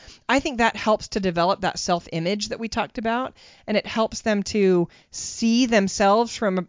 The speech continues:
the perspective of an outside person looking at yourself. Have, have you ever thought about that? Like,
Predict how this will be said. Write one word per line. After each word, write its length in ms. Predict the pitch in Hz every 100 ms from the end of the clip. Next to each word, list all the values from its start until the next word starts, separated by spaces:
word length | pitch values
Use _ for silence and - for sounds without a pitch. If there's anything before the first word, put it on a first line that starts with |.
| _
the 260 | 190 208 214
perspective 540 | 220 - 220 220 208
of 100 | 185
an 120 | 180 -
outside 420 | 202 - 196 190
person 300 | 196 - 175
looking 320 | 165 - 226
at 60 | 226
yourself. 480 | 233 - 247 269 -
Have, 100 | 240 -
have 100 | 233
you 60 | 262
ever 100 | 247
thought 180 | 202 202
about 140 | 208
that? 120 | 226
Like, 220 | 208 190